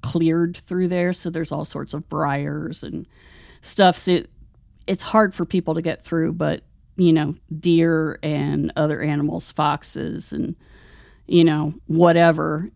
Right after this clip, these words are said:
they get through there all the time. So, you know, 'cause there are, like, animal paths you can,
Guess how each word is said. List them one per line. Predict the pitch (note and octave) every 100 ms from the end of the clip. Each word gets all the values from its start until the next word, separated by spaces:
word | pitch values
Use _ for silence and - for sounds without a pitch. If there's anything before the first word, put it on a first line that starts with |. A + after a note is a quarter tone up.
| _ _
they | F3 F3
get | E3+ -
through | - D#3
there | D#3+ E3 -
all |
the | G#3
time. | - - - - A3+ F3 _
So, | - - D#3+ - - _ _
you | E3+ E3+
know, |
'cause | D3 E3+
there | - E3 D#3
are, | D3
like, | D#3 C#3+ - - F3
animal | E3+ D#3 D#3
paths | - D#3+ C#3+ D3 -
you | D#3
can, | D3 - F3